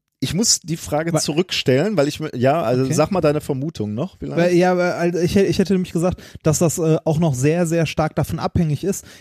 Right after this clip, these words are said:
Speaker 2: in was für einem Umfeld man halt, ähm, äh, ja, sozialisiert wurde,
Speaker 1: Ja.
Speaker 2: also auch in welchem Land und welche Sprache. Weil, ähm, es ja gerade zum Beispiel ausländische Namen gibt, wie Nathaniel,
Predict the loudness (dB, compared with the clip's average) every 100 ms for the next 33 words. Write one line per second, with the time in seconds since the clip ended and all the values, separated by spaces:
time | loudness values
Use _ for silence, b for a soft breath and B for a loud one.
0 | 0 2 2 0 0 0 0 0 2 2
1 | 2 0 -2 0 0 0 2 2 0 -2
2 | 0 2 2 0 -2 -6 _ _ _ _
3 | -6 0 2 2 2 0 0 -2 0 2
4 | 2 2 2 2 2 2 2 0 2 2
5 | 2 2 2 2 0 0 0 0 0 -2
6 | -2 -2 -6 -10 B B B -2 2 4
7 | 4 4 2 2 -2 -2 0 0 0 -2
8 | 0 0 0 0 0 0 0 0 0 0
9 | 0 0 -2 -2 -6 -6 -4 -4 -2 -2
10 | 0 0 0 0 -2